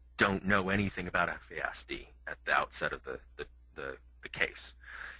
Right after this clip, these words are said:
And as we go along through the case, we're educating them about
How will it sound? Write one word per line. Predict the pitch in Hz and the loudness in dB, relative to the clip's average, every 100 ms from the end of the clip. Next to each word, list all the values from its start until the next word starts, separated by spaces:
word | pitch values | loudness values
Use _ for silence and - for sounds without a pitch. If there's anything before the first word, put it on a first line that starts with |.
| - | -2
And | 92 | 4
as | 98 101 95 | 6 6 6
we | 98 | 2
go | 104 92 | 4 4
along | 90 113 110 | 8 8 8
through | - 90 | 4 -2
the | |
case, | - 85 - | 2 0 4
we're | 151 - | 4 6
educating | 151 - - - - - - | 4 4 -4 -4 -4 -10 -10
them | - - - - - | -12 -12 -20 -20 -8
about | 92 - 80 80 | -8 0 4 4